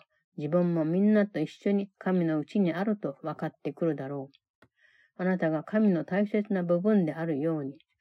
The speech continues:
みんながあなたの大切な部分である。あなたはこのことを理解していないと寂しい思いをする。それは神ご自身、御子たちが神を分かっていない時には寂しい思いをなさるのと同様だ。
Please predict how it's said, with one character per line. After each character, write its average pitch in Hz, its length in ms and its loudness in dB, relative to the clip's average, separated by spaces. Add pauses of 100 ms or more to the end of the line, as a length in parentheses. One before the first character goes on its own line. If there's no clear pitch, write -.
(260)
み 170 120 -2
ん 214 140 4
な 226 140 2
が 160 160 0
あ 160 60 -2
な 175 160 -2
た 156 120 -4
の 143 160 -4 (180)
大 175 220 -2
切 208 240 -2
な 190 100 2
部 170 120 -2
分 175 320 0
で 180 120 0
あ 156 120 -4
る。 135 100 -10 (800)
あ 180 60 -4
な 180 120 0
た 165 120 2
は 151 120 0
こ - 120 -4
の 208 140 4
こ 190 120 -2
と 180 140 4
を 160 80 4
理 156 140 0
解 196 260 2
し - 80 -14
て 180 140 -2
い 175 40 0
な 175 160 0
い 160 100 -2
と - 220 -10 (280)
寂 208 260 2
し - 180 -2
い 196 80 4
思 156 280 0
い 156 140 2
を 135 100 -6
す - 160 -10
る。 - 160 -12 (640)
そ 170 60 -2
れ 165 80 2
は 147 240 -2
神 185 300 2
ご 151 180 -6
自 175 160 0
身、 160 420 -2 (300)
御 208 200 4
子 160 140 -2
た 180 160 -2
ち - 180 -6
が 151 160 -6 (240)
神 190 300 2
を 160 80 2
分 156 120 0
か 202 100 -2
っ 208 60 0
て 156 160 -6
い 165 60 0
な 190 140 2
い 170 80 0
時 208 320 -4
に 165 80 2
は 147 160 -2 (260)
寂 202 360 2
し - 160 -4
い 202 60 4
思 170 280 2
い 170 100 2
を 147 80 0
な 147 200 -4
さ 180 140 -2
る 170 80 0
の 190 140 0
と 151 200 -8
同 143 280 -4
様 143 240 -2
だ。 127 220 -10